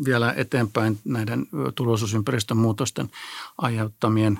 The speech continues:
ö, tarpeiden mukaisesti. Mä sanon varautuminen erityisesti siksi, koska – se on huoltovarmuustyössä ehkä se, se, niinku, pääpaino. Eli varautuminen, se työ, mikä tehdään ennen kriisiä. Mm. Se, mikä, se,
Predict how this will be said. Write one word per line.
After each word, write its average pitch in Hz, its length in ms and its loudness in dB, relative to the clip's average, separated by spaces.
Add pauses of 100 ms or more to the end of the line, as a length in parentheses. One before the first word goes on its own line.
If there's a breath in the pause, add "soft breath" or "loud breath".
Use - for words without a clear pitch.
ö, 131 340 2 (160)
tarpeiden 120 480 2
mukaisesti. 120 640 0 (640 loud breath)
Mä 127 80 4
sanon 151 320 8 (800 loud breath)
varautuminen 127 800 6
erityisesti 120 640 2
siksi, - 300 0
koska – 123 340 0 (800 loud breath)
se - 160 4
on 120 160 6
huoltovarmuustyössä 110 1000 2
ehkä 104 240 -4
se, 110 200 0
se, - 140 0
niinku, 107 300 0
pääpaino. 120 560 2 (300 soft breath)
Eli 117 140 -2
varautuminen, 123 580 4
se 135 120 2
työ, 127 220 4
mikä 117 200 2
tehdään 135 380 4
ennen 110 420 2
kriisiä. - 460 -4
Mm. - 420 -12 (160)
Se, - 160 4
mikä, 123 320 2 (240)
se, 135 240 0